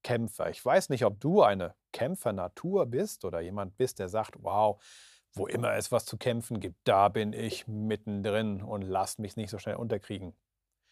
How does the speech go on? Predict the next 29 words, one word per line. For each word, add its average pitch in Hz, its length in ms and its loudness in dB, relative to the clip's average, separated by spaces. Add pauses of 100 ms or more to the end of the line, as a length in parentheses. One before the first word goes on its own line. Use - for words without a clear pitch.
(340)
Vielleicht 127 160 2
bist 151 140 2
du 156 40 10
aber 127 120 10
auch 123 160 10
eher 123 360 6 (460)
etwas 117 420 0
zarter 135 440 8
beseitet 127 680 4
und 120 120 -2
sagst, - 320 2
„Na 131 160 2
ja, 156 260 6 (460)
also 117 260 0
wenn's 131 300 0
geht, 175 440 4
gehe 135 180 2
ich 135 80 -2
den 127 180 -2
Kämpfen 135 400 -2
eher 135 320 0
aus 135 140 -8
dem 107 260 -8
Weg, 131 340 0
ist - 200 -12
nicht 120 180 -10
so 117 140 -8
mein 101 340 -6
Ding.“ 87 340 -14